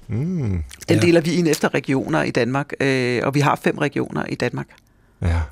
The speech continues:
Speaker 3: Ja, jeg kan jo afsløre, at Svend får de her tal for første gang, smækker op i hovedet nu,
Speaker 1: Jeg har
Speaker 3: og der,
Speaker 1: ikke set
Speaker 3: der
Speaker 1: det
Speaker 3: står
Speaker 1: før.
Speaker 3: bare
Speaker 2: Nej.
Speaker 3: femoghalvtreds procent Region Hovedstaden. Det er virkelig voldsomt, og tredive procent
Speaker 1: Ja.
Speaker 3: Region Midtjylland,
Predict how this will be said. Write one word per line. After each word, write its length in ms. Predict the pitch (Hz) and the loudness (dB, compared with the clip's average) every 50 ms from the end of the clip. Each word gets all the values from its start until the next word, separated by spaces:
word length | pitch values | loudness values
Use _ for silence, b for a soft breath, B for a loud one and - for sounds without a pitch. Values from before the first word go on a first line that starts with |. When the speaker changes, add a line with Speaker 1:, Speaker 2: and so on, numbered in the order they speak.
| - | -4
Speaker 3:
Ja, 60 | 113 107 | 0 0
jeg 100 | 110 104 | 4 4
kan 80 | 123 | 4
jo 60 | - | 4
afsløre, 280 | - 135 147 - - 135 | 6 4 4 4 4 2
at 60 | 113 | 2
Svend 240 | - - 156 156 - | 4 2 2 2 4
får 180 | - 139 135 117 | 4 4 2 4
de 120 | 110 117 | 4 2
her 80 | 117 110 | 0 2
tal 180 | - 139 127 | 2 0 0
for 80 | 117 117 | -2 0
første 260 | - 131 139 - - 117 | 0 2 2 2 2 0
gang, 140 | 110 110 - | 0 0 -2
smækker 220 | - 117 107 110 | 0 0 2 2
op 60 | 110 117 | 2 4
i 40 | |
hovedet 200 | 107 120 127 123 | 4 4 6 6
nu, 40 | 117 | 6
Speaker 1:
Jeg 80 | 117 110 | 4 4
har 40 | 113 | 4
Speaker 3:
og 60 | - | 4
der, 60 | 127 | 2
Speaker 1:
ikke 80 | 117 - | 2 4
set 80 | 151 | 4
Speaker 3:
der 60 | 135 | 4
Speaker 1:
det 100 | 135 123 | 4 2
Speaker 3:
står 100 | 104 131 | 2 4
Speaker 1:
før. 100 | 123 117 | 4 4
Speaker 3:
bare 200 | 113 117 120 123 - - | 4 4 4 2 0 -2
Speaker 2:
Nej. 280 | 156 156 156 160 190 - - | -2 0 0 0 -2 -4 -4
Speaker 3:
femoghalvtreds 640 | - - 160 156 123 104 107 - - 127 120 - | 2 2 4 4 4 2 0 0 -2 -2 -2 -2
procent 600 | - - - - - - - 143 127 - - - | -2 2 4 4 4 4 2 0 -2 -2 0 0
Region 260 | 123 107 - 117 117 | 0 2 2 2 2
Hovedstaden. 760 | 110 - 131 139 127 - - - 120 107 95 - - 131 107 - - B B B B B B B | 4 4 4 4 4 2 2 2 0 0 0 -2 -6 -8 -8 -8 -10 B B B B B B B
Det 80 | - 131 | 4 4
er 40 | 127 | 6
virkelig 280 | 127 139 139 131 123 | 6 4 4 4 2
voldsomt, 300 | 110 113 120 123 123 110 | 2 2 2 2 0 -4
og 80 | 92 - | -2 0
tredive 280 | - - 120 107 98 90 | 2 4 4 4 4 4
procent 220 | - - 117 110 | 2 0 0 0
Speaker 1:
Ja. 40 | 110 | 0
Speaker 3:
Region 180 | 107 107 110 113 | 0 2 2 2
Midtjylland, 380 | 120 127 107 104 104 101 98 | 2 0 0 0 0 0 -2